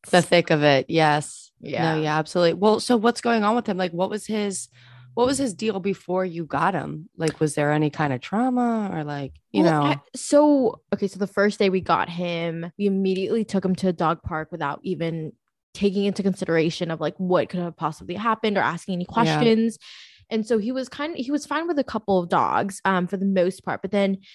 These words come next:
Speaker 2: there's this one dog that came in and he just snapped at them.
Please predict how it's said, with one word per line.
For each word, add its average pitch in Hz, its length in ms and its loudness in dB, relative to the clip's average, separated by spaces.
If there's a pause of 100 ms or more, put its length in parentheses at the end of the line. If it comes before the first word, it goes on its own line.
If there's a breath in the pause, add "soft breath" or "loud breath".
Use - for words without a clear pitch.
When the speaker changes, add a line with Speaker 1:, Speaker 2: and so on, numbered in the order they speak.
(180 loud breath)
Speaker 2:
there's 208 220 2
this 190 120 -8
one 226 220 2
dog 208 220 0
that 185 160 -6
came 185 280 -4
in 180 380 -2
and 180 100 -2
he 180 60 -2
just - 320 -8
snapped 233 560 0
at - 220 -6
them. 62 260 -18